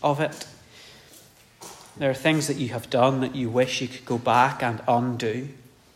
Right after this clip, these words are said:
Things that you wish would just go away and stop eating at your conscience. But friends, there's nothing you or I can do to clean up our own sin.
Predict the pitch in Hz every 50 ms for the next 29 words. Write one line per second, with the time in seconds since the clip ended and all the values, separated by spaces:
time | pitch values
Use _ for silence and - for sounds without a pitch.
0 | _ _ _ - - - - - - - - _ _ _ _ _ - - - -
1 | - _ _ _ _ _ _ _ _ _ _ _ _ _ _ _ - 156 156 143
2 | - 151 - 143 123 123 127 127 - - 123 117 131 127 120 - - - 139 127
3 | 120 113 110 113 107 110 123 131 135 123 113 113 - - - - - - - -
4 | 135 135 143 147 143 - - 135 127 127 139 143 147 139 135 131 127 123 - 120
5 | 113 - - - 135 131 139 135 - 170 160 160 - - - - - - - -
6 | - - - - - - - 381 403 - - - - _ _ _ _ - - -
7 | - - _ _ - - - - - - - - 160 151 151 147 147 151 143 143
8 | 147 139 143 156 160 160 - 170 156 143 131 131 127 131 131 123 117 117 117 117
9 | 120 117 - 113 107 107 - 120 120 135 151 151 - 151 147 - - 151 151 143
10 | 143 143 143 143 147 143 143 143 143 139 139 - - 147 - 131 131